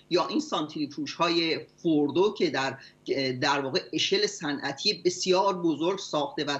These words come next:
طراحی شدن، یا اینها فول تایم و فول کپاسیتی با ظرفیت تمام شروع می‌کنن به کار کردن. این موضوعی که باید بهش دقت بشه که آیا سانتریفوژها رو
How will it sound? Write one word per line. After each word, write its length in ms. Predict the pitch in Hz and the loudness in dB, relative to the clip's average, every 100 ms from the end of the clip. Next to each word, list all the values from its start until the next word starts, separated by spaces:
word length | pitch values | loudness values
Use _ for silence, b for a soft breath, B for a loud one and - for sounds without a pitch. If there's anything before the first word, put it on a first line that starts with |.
| - | -4
طراحی 380 | 135 131 135 139 | -4 -2 -2 -4
شدن، 380 | 143 139 160 - B - | -2 0 0 -2 B 0
یا 120 | 156 | 2
اینها 320 | 160 156 196 | 2 2 0
فول 300 | - 185 151 | 0 0 0
تایم 340 | - 180 190 | 2 0 2
و 220 | 185 185 185 B - - | 4 4 2 B -12 -4
فول 180 | 180 165 | 2 2
کپاسیتی 540 | - - 147 - 143 180 | 0 -2 -2 -2 -2 2
با 160 | 175 | 2
ظرفیت 480 | 139 147 143 175 185 | 2 0 0 -2 -2
تمام 420 | - 160 185 214 | 0 2 2 2
شروع 260 | 190 170 160 | 0 -2 -2
می‌کنن 360 | 156 156 151 | -2 0 0
به 80 | 143 | -2
کار 260 | 127 117 107 | -2 -4 -4
کردن. 420 | 123 110 120 117 B B B | -6 -4 -6 -8 B B B
این 220 | 381 453 392 | 0 4 4
موضوعی 720 | 208 202 190 185 285 359 330 | 6 8 6 6 2 4 2
که 140 | 302 | 0
باید 280 | 202 175 220 | 0 0 0
بهش 200 | 196 - | -2 -2
دقت 380 | 156 - 139 - | -6 -4 -6 -6
بشه 220 | 127 127 | -8 -8
که 140 | 127 - | -4 0
آیا 440 | - 240 214 143 - | 2 4 4 2 -2
سانتریفوژها 960 | - 175 165 - 165 160 170 147 185 | -4 -4 -2 -2 -4 -2 -4 0 2
رو 220 | 190 139 | 2 -2